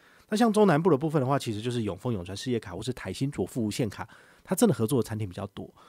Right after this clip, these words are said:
所以后来推出顶级卡的这些银行呢，他们其实要比之前已经老神在在的美国运通卡还要再更加努力的去经营这一块，所以他就会把触角伸到中部南部，找出不错的餐厅，然后一家一家去谈进来。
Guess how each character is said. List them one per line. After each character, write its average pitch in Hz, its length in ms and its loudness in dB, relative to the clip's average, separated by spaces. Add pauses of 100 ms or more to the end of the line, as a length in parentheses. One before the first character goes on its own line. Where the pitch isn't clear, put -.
(200)
所 214 160 10
以 170 40 12
后 214 340 4
来 107 200 2
推 156 220 0
出 160 160 -2
顶 120 140 -6
级 113 140 -12
卡 117 200 -10
的 92 140 -6
这 123 140 -6
些 135 140 -6
银 110 220 -8
行 110 140 -8
呢， 95 100 -6
他 120 160 -2
们 143 100 4
其 120 200 -4
实 113 140 -4
要 135 100 2
比 98 160 -6 (100)
之 170 220 -4
前 87 320 -4 (400)
已 120 80 -8
经 156 160 4
老 117 100 6
神 107 160 -4
在 139 140 0
在 127 140 2
的 107 80 0
美 92 80 -6
国 104 120 -2
运 113 80 0
通 113 120 -6
卡 104 80 -10
还 92 100 -10
要 101 100 -4
再 120 140 -6
更 113 200 -6
加 104 180 -4
努 92 220 -8
力 120 120 -4
的 90 80 -8
去 - 140 -10
经 104 180 -6
营 87 80 -10
这 101 100 -10
一 95 40 -10
块， - 260 -12 (320)
所 - 140 6
以 - 20 6
他 180 100 2
就 196 160 2
会 165 280 2 (100)
把 90 140 -4
触 - 200 0
角 95 160 -4
伸 131 300 -2
到 131 160 2
中 120 240 0
部 123 160 -2
南 87 240 -8
部， 104 180 -4 (300)
找 98 180 -2
出 147 300 0
不 110 180 -8
错 - 160 -2
的 107 80 0
餐 107 200 -4
厅， 110 100 -2
然 110 80 -2
后 - 80 -8
一 139 40 -4
家 107 140 -2
一 117 60 -4
家 104 140 -4
去 110 80 -8
谈 - 240 -12
进 98 160 -12
来。 - 180 -20